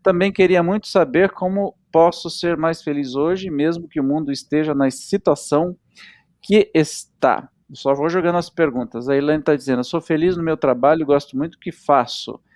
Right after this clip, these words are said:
É uma das poucas privilegiadas. Atrás de um processo, monte de papel, existe uma pessoa aguardando o resultado."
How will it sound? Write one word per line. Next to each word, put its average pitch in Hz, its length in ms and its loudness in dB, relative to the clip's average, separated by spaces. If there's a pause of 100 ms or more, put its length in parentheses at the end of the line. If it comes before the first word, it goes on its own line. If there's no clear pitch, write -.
(400)
É 104 100 -6
uma 127 120 -2
das 139 160 0
poucas 156 320 -4
privilegiadas. 175 800 2
Atrás 170 400 4
de 170 80 -2
um 156 60 -8
processo, 151 680 0
monte 156 360 -4
de 156 60 -4
papel, 175 460 2
existe 160 360 -8
uma 165 100 -2
pessoa 170 540 -4
aguardando 147 640 -2
o 135 40 -8
resultado." 131 1000 -2